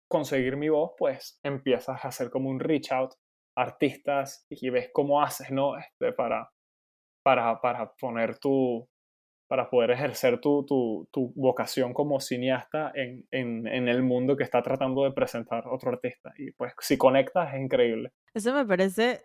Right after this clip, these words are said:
Speaker 2: loquísimo, pero me quiero ir, te, te adelantaste un poco en algo que quiero tocar, eh, como en profundidad más adelante, pero quiero irme un poquito más atrás.
Speaker 1: Ok.
Speaker 2: Si tú, o sea, como si alguien tuviese que preguntarte,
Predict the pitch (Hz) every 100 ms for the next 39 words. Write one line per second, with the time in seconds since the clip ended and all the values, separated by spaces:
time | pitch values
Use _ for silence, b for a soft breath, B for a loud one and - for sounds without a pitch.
0 | _ - 196 - 190 185 175 175 - 208
1 | 214 208 214 240 247 - 226 208 - 214
2 | 202 208 202 - 254 269 277 277 269 -
3 | 208 208 254 247 190 190 233 214 175 -
4 | 220 240 226 202 190 190 185 180 196 233
5 | 233 208 180 185 180 175 190 202 233 233
6 | 240 233 247 247 240 208 175 127 - 294
7 | - - - - 269 269 233 - - 277
8 | 285 339 349 _ - 208 185 190 185 -
9 | - 208 202 208 262 277 220 202 240 247
10 | 214 185 170 170 170 170 - 208 214